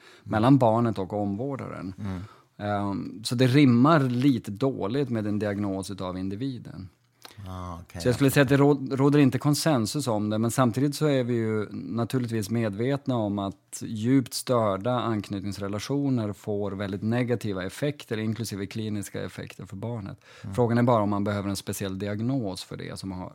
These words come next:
Speaker 1: har med anknytning att göra eller inte. Och det är
Speaker 2: Mm.
Speaker 1: där jag menar, det råder inte helt och hållet konsensus.
Speaker 2: Nej, jag förstår. Ja, men jag har ju stött på i litteraturen såna här saker som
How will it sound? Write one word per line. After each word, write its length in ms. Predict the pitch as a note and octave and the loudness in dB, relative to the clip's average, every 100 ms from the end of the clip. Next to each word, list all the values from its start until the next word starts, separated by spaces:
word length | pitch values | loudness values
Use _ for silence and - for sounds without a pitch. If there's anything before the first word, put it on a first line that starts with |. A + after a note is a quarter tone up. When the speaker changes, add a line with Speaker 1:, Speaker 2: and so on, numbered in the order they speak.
| - | -14
Speaker 1:
har 180 | F#2+ F#2+ | -8 -6
med 120 | F#2+ | -6
anknytning 440 | F#2 - F#2+ F#2+ | -6 -8 -8 -8
att 60 | F#2+ | -8
göra 240 | F#2 F2+ | -8 -8
eller 160 | F#2 F#2+ | -8 -6
inte. 400 | G2 F#2 F2+ G#2+ | -6 -6 -8 -8
Och 60 | G2+ | -4
det 80 | G#2+ | 0
är 20 | |
Speaker 2:
Mm. 120 | A2+ | 4
Speaker 1:
där 60 | A2+ | 4
jag 100 | G2 | 2
menar, 220 | F#2 F#2+ | -2 -4
det 80 | G2+ | -6
råder 240 | G2 F#2 | -6 -8
inte 180 | F#2+ F#2+ | -8 -8
helt 160 | G2 F#2+ | -8 -10
och 60 | |
hållet 140 | F#2 F#2 | -12 -10
konsensus. 480 | F#2 - G#2 G#2 | -10 -10 -10 -8
Speaker 2:
Nej, 180 | G#2 A2 | -4 -2
jag 100 | A2 | -2
förstår. 220 | G#2+ G#2+ F#2 - _ | -4 -8 -8 -16 _
Ja, 80 | A2+ | -4
men 100 | C#3 | 0
jag 100 | D3+ | 2
har 80 | D#3+ | 0
ju 60 | |
stött 320 | - C#3+ - | -2 -4 -6
på 280 | - A2 G2 | -4 0 0
i 40 | G2 | 0
litteraturen 600 | F#2+ G#2 G2 G#2 F2+ F2+ | -4 -6 -4 -2 -2 -4
såna 140 | - | -6
här 40 | E2+ | -6
saker 340 | - F2+ - | -6 -8 -8
som 340 | E2+ F2 F2 | -8 -8 -8